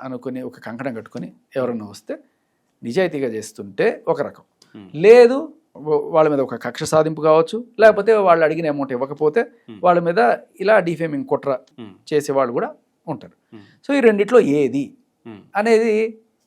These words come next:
Speaker 1: నువ్వు నేను చెప్పడానికి కుదరదు.
Speaker 2: మ్మ్.
Speaker 1: ఇది
Speaker 2: కోర్టు
Speaker 1: కోర్టు
Speaker 2: పరిధిలో
Speaker 1: పోలీసు
Speaker 2: ఉన్న అంశం.
Speaker 1: నువ్వు నేను కూడా చెప్పచ్చు. ఇప్పుడు
Speaker 2: మ్మ్.
Speaker 1: మన దగ్గర సాక్ష్యాలు గీక్షాలు గట్టిగా ఉంటే,
Speaker 2: మ్మ్.
Speaker 1: సరే, ఇప్పుడు ప్రస్తుతం ఈ కోర్టు తీర్పు తర్వాత వచ్చి మాట్లాడాలి అంటే జనరల్గా ఎలాంటి సిచ్యువేషన్స్లో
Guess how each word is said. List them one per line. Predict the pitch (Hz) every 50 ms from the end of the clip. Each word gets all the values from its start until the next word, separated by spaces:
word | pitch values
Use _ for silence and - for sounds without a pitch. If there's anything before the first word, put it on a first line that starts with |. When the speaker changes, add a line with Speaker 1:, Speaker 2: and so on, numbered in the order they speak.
| _ _ _ - 196
Speaker 1:
నువ్వు | 202 208 226 233
నేను | 214 202 190 180
చెప్పడానికి | 170 143 - 131 131 143 170 -
కుదరదు. | 127 104 104 - _ _ _ _ _ -
Speaker 2:
మ్మ్. | 120 104 98 92 _ _ _ _ -
Speaker 1:
ఇది | 196 214 214 262 370 403 392 - _ _ _ _ _ _ -
Speaker 2:
కోర్టు | - 147 - - -
Speaker 1:
కోర్టు | - 233 196 - 110
Speaker 2:
పరిధిలో | - - - - - - 117
Speaker 1:
పోలీసు | 175 147 - 98 95
Speaker 2:
ఉన్న | 95 92
అంశం. | 90 87 - - - _ -
Speaker 1:
నువ్వు | 175 196 240
నేను | 262 269 269
కూడా | 269 294 285
చెప్పచ్చు. | 233 165 165 131 - - _ -
ఇప్పుడు | 185 175 185 208 208
Speaker 2:
మ్మ్. | 208 208
Speaker 1:
మన | 190 180
దగ్గర | 175 175 180
సాక్ష్యాలు | 185 170 165 151 147 - - 156 139 147
గీక్షాలు | 135 123 120 - 131 147 160
గట్టిగా | 139 117 123 123 117
ఉంటే, | 107 101 107 113 113 120 - _
Speaker 2:
మ్మ్. | 127 120 110 95 _ _ _ _ _ _ _ _
Speaker 1:
సరే, | _ - 294 294 254 226 220 220 226 -
ఇప్పుడు | 180 175 175 - 240 254
ప్రస్తుతం | 262 208 185 180 - - 214 208 196 196 185 - _ _ - 208
ఈ | 202
కోర్టు | 196 202 196 185 175
తీర్పు | 170 175 170 160 156 156
తర్వాత | 165 156 151 151 147 151
వచ్చి | 143 143 - 156
మాట్లాడాలి | 139 131 127 - 139 127 120 117 117 117
అంటే | 104 98 95 95 175 - - _ _ _ _ _ 135
జనరల్గా | 135 165 160 156 143 139 143 147
ఎలాంటి | 143 139 131 127 120 120
సిచ్యువేషన్స్లో | - - 117 - 120 117 110 - 110 117 135 165 233